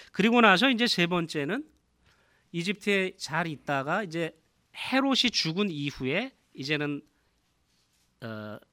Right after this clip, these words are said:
"너희가 이스라엘로, 에, 돌아가도 된다." 하고 알려줄 때 이제 세 번째로 나타나게 됩니다.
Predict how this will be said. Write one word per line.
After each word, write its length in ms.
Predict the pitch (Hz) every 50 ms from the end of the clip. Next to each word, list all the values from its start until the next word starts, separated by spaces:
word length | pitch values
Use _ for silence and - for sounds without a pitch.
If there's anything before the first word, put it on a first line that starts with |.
| _
"너희가 360 | - 170 147 139 143 135 139 135
이스라엘로, 840 | 131 135 - - - 151 143 139 131 127 120 117 117 135 220 254 220 _ _ 120
에, 200 | 107 104 107 107
돌아가도 420 | - 143 151 147 139 139 135 143
된다." 380 | 131 - 131 123 127 131 143 156
하고 140 | 175 185 196
알려줄 400 | 139 135 147 160 143 143 139 127
때 200 | - - 190 208
이제 160 | 190 156 147
세 140 | - - 175
번째로 380 | 175 190 180 - 175 170 175
나타나게 500 | 160 131 120 - 151 135 127 123 120 120
됩니다. 460 | 113 107 98 101 104 101 101 98 98